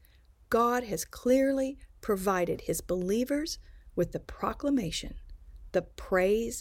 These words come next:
and the promises of who he is. And your call to action, are you secure in your faith that you know without a shadow of a doubt of his promises to you?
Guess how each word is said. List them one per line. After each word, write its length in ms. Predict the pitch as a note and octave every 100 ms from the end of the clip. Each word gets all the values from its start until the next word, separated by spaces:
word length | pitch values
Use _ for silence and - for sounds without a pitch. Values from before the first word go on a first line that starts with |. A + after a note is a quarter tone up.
| -
and 180 | F3+ F#3
the 60 | F3
promises 840 | - - F#3 F3 E3+ D3 B2+ - - -
of 160 | E3+ E3 -
who 180 | G3 G3
he 320 | - F3 E3
is. 420 | E3+ - A#3 - - - - - - - _ -
And 140 | F3
your 120 | F3
call 460 | F3 - G3+ G#3 A3+
to 140 | A#3+
action, 500 | G3 G#3 - - B3+ - _ _ - - - -
are 240 | G#3+ C#4 E4
you 240 | B3 A3+
secure 720 | - G#3 - A3+ C4+ F#3 - - - -
in 160 | - F#3
your 120 | G3
faith 500 | - G#3 F#3 - - - - - -
that 180 | F3 -
you 200 | F#3+ A#3+
know 260 | A3+ B3+ B3
without 320 | A3+ F#3 F3+
a 80 | F#3+
shadow 580 | - - C4 E4 F4
of 120 | D4+ D4
a 60 |
doubt 360 | B3+ F3+ - - - - - -
of 80 | -
his 180 | E3+ -
promises 720 | - G3 G3+ G3+ - G3+ - -
to 260 | - F#3+ F#3+
you? 360 | F#3+ F3+ -